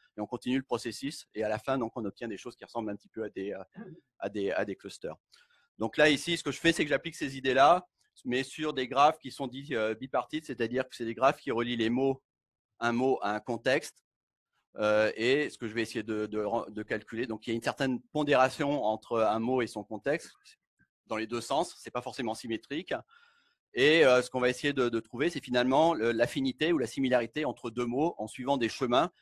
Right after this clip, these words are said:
qui vont passer alternativement par mot, contexte,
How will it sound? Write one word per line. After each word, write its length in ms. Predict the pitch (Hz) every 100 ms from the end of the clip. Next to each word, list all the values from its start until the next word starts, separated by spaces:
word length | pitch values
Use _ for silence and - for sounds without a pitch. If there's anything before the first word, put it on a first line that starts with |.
| _
qui 100 | -
vont 100 | 120
passer 360 | - 123 - 147
alternativement 720 | 135 127 120 113 113 117 135
par 340 | 139 123 143 _ _ _ _ _
mot, 420 | 113 117 139 160 -
contexte, 640 | 117 - 123 139 - _